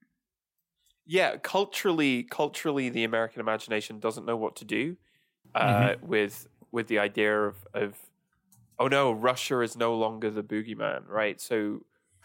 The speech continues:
Speaker 1: what you, you have is this i-, a kind of haunting of, uh, well, i-, if I might quote a, a kind of,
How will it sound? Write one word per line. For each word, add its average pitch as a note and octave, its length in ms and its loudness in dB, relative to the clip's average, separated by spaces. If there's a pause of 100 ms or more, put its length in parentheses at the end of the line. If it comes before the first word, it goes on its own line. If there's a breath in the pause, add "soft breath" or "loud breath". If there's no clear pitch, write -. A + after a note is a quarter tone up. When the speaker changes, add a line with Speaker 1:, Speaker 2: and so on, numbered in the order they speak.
(120)
Speaker 1:
what A#2 140 -2
you, A2+ 180 -4
you A2 360 -8
have A#2 320 -2
is G#2+ 140 -8
this - 160 -12
i-, G#2 100 -2 (160)
a G#2+ 140 0
kind - 240 -4
of G2+ 80 -4
haunting A2+ 920 -2
of, - 420 -4 (600)
uh, G2+ 680 2 (340 soft breath)
well, D#3 440 2
i-, D3 300 4
if F3 160 -2
I F#3 120 2
might F#3 260 -2 (360)
quote D#3 500 2
a, A#2+ 180 2 (100)
a A#2 80 0
kind A2+ 300 -4
of, G#2+ 200 -6